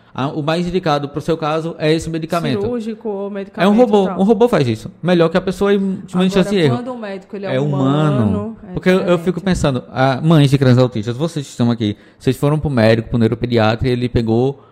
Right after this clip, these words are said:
Speaker 1: analisou, preencheu um checklist, ou de cabeça ele sabe o checklist praticamente, porque pela
Speaker 2: Sim.
Speaker 1: experiência, aí ele pega e diz, "Olha, seu filho é autista."
Speaker 2: Pronto.
Speaker 1: Fono, T O e psicólogo.
Speaker 2: Tchau. Aí carimba lá e vai-se embora.
Speaker 1: É, isso aí
Speaker 2: Tem, eles, tem médico que nem diz que é autista.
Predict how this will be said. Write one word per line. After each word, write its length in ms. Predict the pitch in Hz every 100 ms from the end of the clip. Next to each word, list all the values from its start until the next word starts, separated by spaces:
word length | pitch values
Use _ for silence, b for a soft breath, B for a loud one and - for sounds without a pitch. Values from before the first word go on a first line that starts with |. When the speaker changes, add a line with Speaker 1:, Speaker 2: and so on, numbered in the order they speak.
| b -
Speaker 1:
analisou, 600 | 113 117 120 110 120 135
preencheu 320 | 127 123 120
um 60 |
checklist, 600 | - 120 117 113 143 -
ou 160 | 113 131
de 100 | 170
cabeça 380 | 185 151 139 135
ele 100 | 123
sabe 220 | 123 117
o 20 |
checklist 400 | - 117 107 110
praticamente, 500 | - - 104 98 120
porque 120 | - -
pela 140 | 220
Speaker 2:
Sim. 40 | 220
Speaker 1:
experiência, 500 | 113 113 107 123 - B B B -
aí 140 | 120
ele 100 | 139
pega 220 | 147 147
e 20 |
diz, 240 | 135 113 - B 156
"Olha, 140 | 139
seu 160 | - 135
filho 160 | 151
é 20 |
autista." 420 | 160 147 98 - 87 -
Speaker 2:
Pronto. 360 | 110 180 170 185
Speaker 1:
Fono, 320 | 147 160 156
T 160 | 151 143
O 120 | 151
e 40 |
psicólogo. 500 | 147 - 110 98 90 -
Speaker 2:
Tchau. 400 | 233 190 170 180 -
Aí 120 | 190
carimba 460 | 185 202 202 214 202
lá 320 | 196 196 202
e 40 | 214
vai-se 220 | 214 240
embora. 260 | 214 170 170
Speaker 1:
É, 160 | 156 -
isso 240 | 170 -
aí 680 | 202 202 220 190 135 110 123 -
Speaker 2:
Tem, 180 | 294 294
eles, 280 | 269 285 277 -
tem 140 | 285
médico 260 | 262 240 277
que 60 |
nem 240 | 262 349 262
diz 220 | 247 -
que 100 | 220
é 20 |
autista. 500 | 220 214 170 -